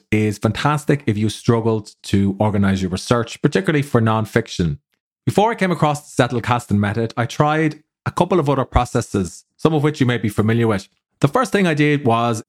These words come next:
I became a heavy Evernote user. Now, Evernote is a nice piece of software, but, and I did what many people do. I'd read an interesting article online,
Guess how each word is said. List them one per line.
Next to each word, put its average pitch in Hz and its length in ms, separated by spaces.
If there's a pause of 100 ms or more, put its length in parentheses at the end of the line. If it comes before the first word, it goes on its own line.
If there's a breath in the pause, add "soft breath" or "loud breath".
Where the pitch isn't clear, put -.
(160)
I 117 60
became 135 300
a - 20
heavy 160 600
Evernote 110 600
user. 98 400
Now, 123 200
Evernote 185 280
is 123 260 (140)
a 120 40
nice 131 240
piece - 320
of 104 240
software, 131 680
but, 147 120
and 156 120
I 175 100
did 185 160
what 151 140
many 151 160
people 139 260
do. 98 320 (200 soft breath)
I'd 107 160
read 123 140
an 117 80
interesting 120 460
article 110 400
online, 104 520